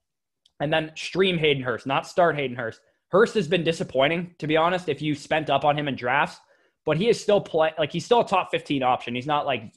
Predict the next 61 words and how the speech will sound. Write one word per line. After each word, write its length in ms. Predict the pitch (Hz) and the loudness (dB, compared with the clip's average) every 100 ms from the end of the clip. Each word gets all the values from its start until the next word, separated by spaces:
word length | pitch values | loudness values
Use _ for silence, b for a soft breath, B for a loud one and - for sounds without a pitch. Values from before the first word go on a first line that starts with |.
| - | -2
unusable 580 | 143 127 139 139 139 147 | -2 -2 -4 -4 -2 -2
or 80 | |
anything 260 | 151 147 160 | -2 -4 -6
like 160 | 160 156 | -6 -2
that. 280 | 170 170 - b b - | -2 -2 -10 b b -6
With 120 | 156 | -2
the 80 | 147 | 0
nature 360 | 151 180 214 | 2 2 2
of 80 | 170 | 4
this 180 | 175 175 | 4 2
offense 400 | 143 147 185 175 | 2 2 2 -2
that 120 | 165 151 | 0 0
he's 180 | 135 | -2
in 180 | - 160 | -2 -2
and 80 | 170 | 0
the 60 | 147 | -2
projected 460 | 147 143 147 147 | -2 0 0 -2
points 300 | - 147 143 | -2 -2 -2
in 60 | 147 | -6
this 120 | 127 | -4
game, 240 | 139 151 | -4 -4
he 120 | 139 143 | -4 -6
should 260 | - 156 | -2 0
have 160 | 139 131 | 0 0
a, 100 | 117 - | -6 -6
uh, 160 | 135 123 - | -2 -2 -4
a 100 | 127 | -6
good 220 | 120 139 | -4 0
one 360 | 131 127 117 - _ _ _ 139 | 0 0 -4 -12 _ _ _ -4
in 100 | 139 | -2
this 160 | 147 | -2
game. 220 | 170 160 | 0 0
And 100 | 147 | 0
again, 220 | 139 147 120 | 0 0 0
if 120 | 117 | -4
he 60 | |
doesn't 300 | 151 170 147 | 2 2 2
have 240 | 147 147 151 | 0 0 0
one, 160 | 156 | -4
I'm 400 | 139 139 143 135 | -6 -10 -12 -6
gonna 120 | 143 139 | -2 0
get 220 | 143 147 | -2 -4
even 380 | 143 143 135 135 | -4 -4 -6 -6
more 300 | 135 135 127 | -4 -2 -2
concerned 440 | 117 - 113 98 | -4 -8 -6 -6
for 120 | - | -10
him. 180 | 104 98 - _ _ _ _ _ _ _ - | -14 -16 -20 _ _ _ _ _ _ _ -6
All 80 | 147 | -4
right, 200 | 131 151 | -4 -2
Raiders 320 | 160 196 170 | 0 2 0
and 140 | 160 | -2
Chiefs. 340 | - 165 123 135 | -4 -4 -4 -4
And 100 | 139 | 0
again, 300 | 151 147 127 | 2 2 2
this 220 | 170 185 | 0 0
one 320 | 180 175 156 | 0 -2 -6
is 180 | 160 147 | -8 -8
pending 360 | - 156 175 170 | -4 -4 -4 -4
covid 340 | 165 165 156 | -2 -2 -2
results 440 | 143 139 156 - - | -6 0 0 0 -6
because 600 | 127 147 139 135 - | -6 0 0 0 -6